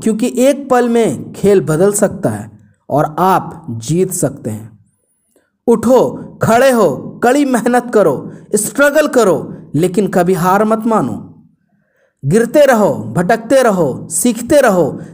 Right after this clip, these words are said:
लेकिन कभी हार मत मानो। चमत्कार केवल उन लोगों के लिए होता है जो कभी हार नहीं मानते। जो इंसान कभी हार नहीं मानता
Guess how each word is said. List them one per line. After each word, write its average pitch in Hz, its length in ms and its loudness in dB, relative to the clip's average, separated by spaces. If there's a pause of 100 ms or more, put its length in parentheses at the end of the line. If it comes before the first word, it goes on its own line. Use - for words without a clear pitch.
(120)
लेकिन 175 360 0
कभी 165 260 2
हार 156 340 0
मत 151 240 -2
मानो। 101 320 -8 (880)
चमत्कार 233 600 2
केवल 262 360 2
उन 277 220 2
लोगों 247 320 4
के 269 180 0
लिए 247 180 2
होता 202 320 2
है 156 200 0 (580)
जो 147 120 0
कभी 151 280 -2
हार 175 380 0
नहीं 175 280 -2
मानते। 120 440 -4 (840)
जो 240 320 2
इंसान 254 540 2
कभी 240 300 2
हार 226 320 2
नहीं 247 260 0
मानता 202 380 2